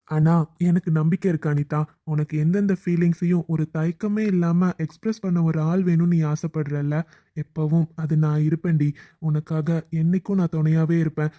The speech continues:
உனக்கு ஒருத்தர்கிட்ட பயம் இல்லாம, மரியாதை இல்லாம, பாசத்தோட ஒருத்தர் உன்னோட, ஒருத்தரோட அரவணைப்பு உனக்கு வேணும்னு நீ ஆசைப்படுற. என்னைக்கும் நீ ஆசைப்படுறத என்னால கொடுக்க முடியும் அனிதா. அந்த நம்பிக்கை உனக்கு கண்டிப்பா கூடிய சீக்கிரம் வரும்.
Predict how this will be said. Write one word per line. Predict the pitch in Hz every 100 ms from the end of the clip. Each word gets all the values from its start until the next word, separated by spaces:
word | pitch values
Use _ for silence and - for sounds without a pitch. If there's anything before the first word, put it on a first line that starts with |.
| _
உனக்கு | - 160 160 190 185 -
ஒருத்தர்கிட்ட | 165 165 160 160 180 160
பயம் | 160 170 190
இல்லாம, | 170 156 151 151 156 - _
மரியாதை | 165 160 185 196 175
இல்லாம, | 160 151 151 156 165 - -
பாசத்தோட | 165 185 - 190 170 160 160 160 -
ஒருத்தர் | 170 160 165
உன்னோட, | 160 156 151
ஒருத்தரோட | 165 156 165 160 151
அரவணைப்பு | 151 196 202 185 175
உனக்கு | 160 160
வேணும்னு | 156 175 202 202
நீ | 175
ஆசைப்படுற. | 151 156 160 156 143 151 - _ _ -
என்னைக்கும் | 156 160 160 180 170
நீ | 151
ஆசைப்படுறத | 151 160 160 151 147 143 156 - -
என்னால | 160 175 190 202
கொடுக்க | 175 175 185
முடியும் | 160 151 147
அனிதா. | 147 143 151 156 _ _
அந்த | 156 151 151
நம்பிக்கை | 147 151 160 - 160 -
உனக்கு | 160 156 156
கண்டிப்பா | 160 165 190 196
கூடிய | 180 165 165
சீக்கிரம் | 160 160 170 156
வரும். | 147 151